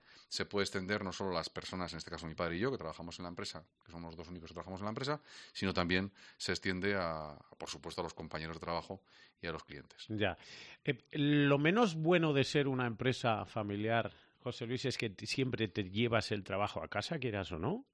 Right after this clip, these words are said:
Speaker 1: Mm, bueno, yo creo que eso pasa en todas las empresas. Yo, mm, mi experiencia laboral eh, no in-, no empezó en la empresa familiar. Yo empiezo, mientras estudio, a trabajar en hostelería, eh, de ahí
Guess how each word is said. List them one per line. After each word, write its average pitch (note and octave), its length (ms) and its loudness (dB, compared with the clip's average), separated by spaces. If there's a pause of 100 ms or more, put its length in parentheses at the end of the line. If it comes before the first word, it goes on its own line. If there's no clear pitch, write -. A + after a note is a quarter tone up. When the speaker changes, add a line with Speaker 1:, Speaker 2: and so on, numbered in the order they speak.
(140)
Speaker 1:
Mm, F#2 360 -6
bueno, F2+ 220 2
yo F#2+ 80 0
creo B2+ 120 2
que C#3 60 0
eso G#2 100 -2
pasa D#2+ 180 -6
en D2 60 -10
todas D#2 180 -4
las D2 100 -6
empresas. D2 340 -8
Yo, F#2+ 220 -2
mm, G2 80 -8 (100)
mi F#2 600 -10
experiencia F#2+ 420 -2
laboral A2 500 4 (640)
eh, F#2 140 -4
no G2 120 0
in-, G2+ 220 0
no G#2 80 2
empezó G2+ 260 -4
en F#2+ 60 -2
la F2+ 60 0
empresa E2+ 240 -6
familiar. E2 460 -2
Yo F2 540 -6
empiezo, F2+ 520 -8
mientras F2+ 280 -8
estudio, F#2 360 -6
a F2+ 40 -6
trabajar F2+ 500 -2
en F2 180 -6
hostelería, B2+ 800 0 (600)
eh, D#2+ 880 -2 (220)
de F2 260 0
ahí G2 320 6